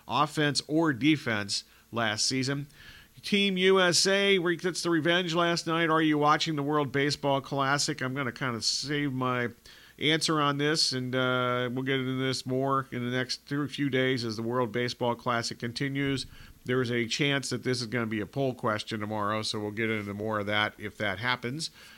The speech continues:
uh, with Kayla and, uh, and, uh, the masses. And also, uh, anything else that caught your eye, uh, from yesterday? And, and, uh, the Jets, are they a playoff team if Aaron Rodgers, uh,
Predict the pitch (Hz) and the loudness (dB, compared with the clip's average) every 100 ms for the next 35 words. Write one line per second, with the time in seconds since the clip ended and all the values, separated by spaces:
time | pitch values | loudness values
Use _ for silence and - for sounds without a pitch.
0 | - - 113 110 107 107 110 110 - 135 | -14 -4 0 0 0 0 0 -2 -2 -2
1 | 123 120 127 117 110 107 107 107 - - | 0 2 0 0 -4 -4 -4 -4 -12 -20
2 | - - 110 113 113 110 107 123 131 113 | -18 -6 -4 0 0 0 0 0 2 0
3 | - 87 - - _ - - - 131 139 | -2 -4 -6 -8 _ -20 -18 -4 0 4
4 | 147 156 156 156 151 151 143 135 139 135 | 4 4 4 4 6 4 4 4 4 4
5 | 131 143 147 143 139 139 - 139 135 156 | 2 2 4 4 2 0 2 2 2 2
6 | 131 127 143 196 - - - - 120 123 | 4 4 4 2 -4 -18 -20 -8 -2 0
7 | 120 120 120 131 120 127 135 - 151 160 | 2 0 -2 -4 -2 0 0 0 0 0
8 | 151 123 135 131 127 127 123 160 151 139 | -2 -2 -2 2 4 4 4 6 6 4
9 | - 135 131 135 - 151 143 135 127 151 | 2 2 4 2 4 4 6 4 2 -2
10 | 139 127 - 131 123 120 123 123 113 120 | 0 -2 0 0 2 2 4 4 2 0
11 | 113 110 110 | 0 0 0